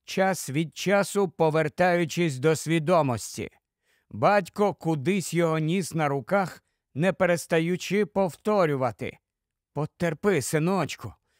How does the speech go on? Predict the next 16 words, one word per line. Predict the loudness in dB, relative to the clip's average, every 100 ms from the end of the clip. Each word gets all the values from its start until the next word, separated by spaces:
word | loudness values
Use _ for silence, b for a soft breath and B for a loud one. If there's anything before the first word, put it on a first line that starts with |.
| _
скоро | _ -16 -2 2 2 2
все | 0 -2 0 2
закінчиться. | 0 -2 -2 -2 0 0 0 -4 -12 -14 _ _ _ _ -12
Не | -8 -4
здавайся | 0 2 4 2 2 0 0
так | 2 0
швидко, | -2 -2 0 0 0 0 -2
сину». | 0 -2 0 0 0 -4 -10 _ _ _ _ _ _ _ _ _ _
Коли | -6 -2 0 0
знесилений | 0 0 0 0 0 2 2 0
батько | 2 4 2 0 -2
поклав | 0 -2 2 4 4 2
його | 0 0 0
на | 0
заднє | 0 0 0 0 -4
сидіння, | -4 -6 -2 -2 0 -2 -4